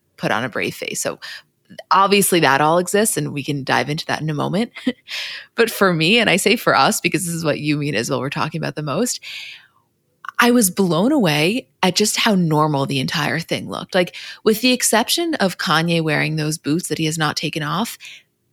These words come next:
that was the most normal family I had ever seen. Like, there's Kim in leggings and flip-flops with her hair slicked back and no makeup, looking like every other mother on their, the sideline of their kid's soccer game.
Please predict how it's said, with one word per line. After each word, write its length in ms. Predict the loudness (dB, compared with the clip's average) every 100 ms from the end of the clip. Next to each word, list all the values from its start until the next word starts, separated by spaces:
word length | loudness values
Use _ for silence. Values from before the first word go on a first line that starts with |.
| _
that 240 | 0 2 2
was 160 | 0 0
the 100 | 0
most 300 | 0 -2 0
normal 280 | 0 0 0
family 420 | 0 0 0 0
I 80 | 2
had 100 | 0
ever 180 | 0
seen. 300 | -4 -4 -4
Like, 140 | -6 -2
there's 400 | 2 2 2 0
Kim 280 | 0 0 0
in 160 | -2 0
leggings 600 | 2 2 2 0 -2 -2
and 200 | -4 -4
flip-flops 680 | -2 -2 -2 0 0 0 -2
with 80 | 0
her 100 | 0
hair 280 | 2 2
slicked 340 | 2 0 -2 0
back 260 | 0 0
and 80 | -2
no 160 | -2 -2
makeup, 440 | 0 0 0 -2 -8 -12 -4 0
looking 260 | 2 4
like 240 | 4 2 2
every 340 | 2 4 4 4
other 200 | 2 2
mother 420 | 2 2 2 0 _ _ _ 2
on 180 | 4 6
their, 240 | 4 0 -2
the 120 | 0
sideline 460 | 2 4 4 4
of 120 | 2 2
their 120 | 0
kid's 240 | 2 2
soccer 300 | 2 2 0
game. 320 | -2 -6 -8